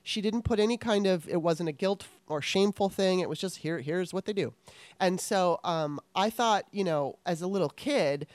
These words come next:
I was kind of horrified by that idea, but I was also fascinated. And it was like when I, eventually when I did choose to do it for the first time, at least I can say I made the, the good decision of making him wear a condom, which I think he would have worn anyway. But, you know, I mean, there's so much,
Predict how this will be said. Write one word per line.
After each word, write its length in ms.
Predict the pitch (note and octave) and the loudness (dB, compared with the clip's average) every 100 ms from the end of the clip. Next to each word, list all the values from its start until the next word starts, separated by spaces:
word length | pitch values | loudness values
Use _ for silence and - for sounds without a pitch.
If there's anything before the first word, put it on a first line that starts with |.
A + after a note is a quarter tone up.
| - - | -20 0
I 140 | G3+ | 4
was 160 | G3+ F#3+ | 4 0
kind 220 | G#3 E3+ | -2 -2
of 80 | D3+ | -2
horrified 600 | - A3+ A#3+ - C#3+ C3+ | 2 4 4 2 -2 0
by 140 | C#3 | -4
that 160 | C3+ C3+ | -2 -4
idea, 460 | C3 C3+ C#3+ B2+ - - _ | -4 -4 -4 -4 -6 -16 _
but 140 | G#3+ G3+ | 4 6
I 80 | |
was 140 | G3 G3+ | 6 4
also 280 | G3+ - F#3+ | 2 2 -2
fascinated. 680 | B3 C#4+ - C#3 - - - - - | -2 -4 -4 -8 -8 -16 -20 -20 -4
And 160 | F#3+ G3 | 0 2
it 80 | |
was 160 | G3 G3 | 0 2
like 160 | G#3 G3 | 0 2
when 140 | G3 G3 | 0 2
I, 200 | F#3 - | 2 0
eventually 540 | G3 B3 D4+ B3+ A3+ | 2 2 2 -2 -2
when 180 | F3+ F3 | 0 0
I 120 | E3 | -2
did 420 | D3+ G3+ G#3+ D#3+ | -2 0 0 -2
choose 340 | - - A3 G3 | -4 0 0 -2
to 120 | - | -6
do 160 | E3 B3+ | -2 0
it 100 | - | 0
for 140 | - | -2
the 80 | D3 | -8
first 300 | - D#3 - | -6 -8 -4
time, 180 | E3 D3 | -4 -2
at 160 | C#3 | -4
least 320 | F#3+ A3 A#3 G3+ | -4 -4 -2 -2
I 80 | |
can 160 | F#3+ F#3 | -2 -6
say 240 | - E3 | -2 0
I 140 | - E3 | 0 0
made 240 | E3+ D3+ | 0 -2
the, 100 | E3 C#3+ _ _ | -6 -10 _ _
the 80 | F3+ | 0
good 240 | F#3 F#3+ | 2 2
decision 500 | G3 - F3 E3+ D#3 | 0 -2 -2 0 -2
of 340 | - D3+ C#3 E3+ | -2 -2 -2 -4
making 300 | E3 - D#3+ | -4 -4 -4
him 160 | D3+ | -2
wear 100 | D3 | 0
a 60 | C#3 | -2
condom, 420 | - C3+ A#2 G#2+ | -2 -4 -4 -6
which 160 | C#3 D#3+ | -6 -4
I 60 | |
think 180 | D#3 D#3+ | -2 -4
he 120 | - | -4
would 140 | D3 C#3+ | -4 -4
have 140 | C#3 | -4
worn 180 | D3 C3 | -2 0
anyway. 320 | D#3 D3 C3 | 0 0 -2
But, 220 | - C3+ - - - _ _ | -2 -4 -4 -18 -20 _ _
you 140 | A#3+ | 2
know, 80 | A3+ | 4
I 60 | F3 | 4
mean, 180 | F#3 F#3+ | 4 4
there's 160 | G3+ - | 2 2
so 320 | - A3 A#3+ | 2 6 6
much, 480 | A3 F3 - - | 4 2 2 -4